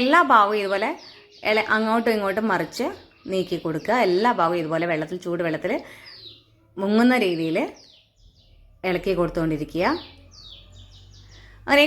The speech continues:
കുറേ നേരം, ആ, മ-, നമ്മളിങ്ങനെ ഇളക്കി കൊടുത്തുകൊണ്ടിരിക്കണം ചൂടുവെള്ളത്തിൽ. അപ്പോൾ കുറച്ച് നേരം കഴിയുമ്പോൾ അത് നല്ലപോലെ സോഫ്റ്റ് ആയിട്ടൊന്ന് വരും. ഒന്ന് എടുത്ത് നോക്കുമ്പോൾ നമുക്കറിയാം. അത്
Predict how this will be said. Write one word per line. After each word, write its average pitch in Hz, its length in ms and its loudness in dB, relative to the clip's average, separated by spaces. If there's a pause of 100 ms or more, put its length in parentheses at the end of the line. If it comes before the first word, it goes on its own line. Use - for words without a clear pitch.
കുറേ 240 180 4 (120)
നേരം, 233 260 4
ആ, - 0 - (140)
മ-, 214 180 -4 (120)
നമ്മളിങ്ങനെ 220 340 -2
ഇളക്കി 196 220 -6
കൊടുത്തുകൊണ്ടിരിക്കണം 180 720 -4
ചൂടുവെള്ളത്തിൽ. 160 520 -4 (440)
അപ്പോൾ 285 180 0
കുറച്ച് 277 220 2
നേരം 269 200 2
കഴിയുമ്പോൾ 208 460 2
അത് 214 160 2
നല്ലപോലെ 190 420 0
സോഫ്റ്റ് 170 320 -2
ആയിട്ടൊന്ന് 165 360 -4
വരും. 190 200 -6 (200)
ഒന്ന് 185 180 -2
എടുത്ത് 180 260 -6
നോക്കുമ്പോൾ 180 380 -2
നമുക്കറിയാം. 160 500 -2 (460)
അത് 196 80 4